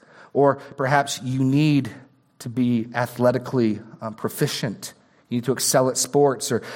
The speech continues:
you need to excel in music or other activities. And all of our discipline, all of our instruction is not rearing them to what Paul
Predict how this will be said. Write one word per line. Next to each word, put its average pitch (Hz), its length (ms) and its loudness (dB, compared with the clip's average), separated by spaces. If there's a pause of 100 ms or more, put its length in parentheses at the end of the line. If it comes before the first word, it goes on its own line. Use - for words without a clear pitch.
(160)
you 127 120 2
need 127 400 0 (180)
to 127 220 0 (400)
excel 135 680 2 (140)
in 135 200 2
music 156 380 4
or 196 180 -4
other 190 360 4
activities. 165 880 0 (640)
And 135 100 0
all 160 180 6
of 214 60 6
our 202 80 6
discipline, 170 400 0
all 156 120 6
of 185 60 2
our 185 80 6
instruction 170 460 0
is 131 120 -6
not 185 340 4
rearing 165 280 6
them 151 140 4
to 135 100 -4
what - 720 -2
Paul 151 480 4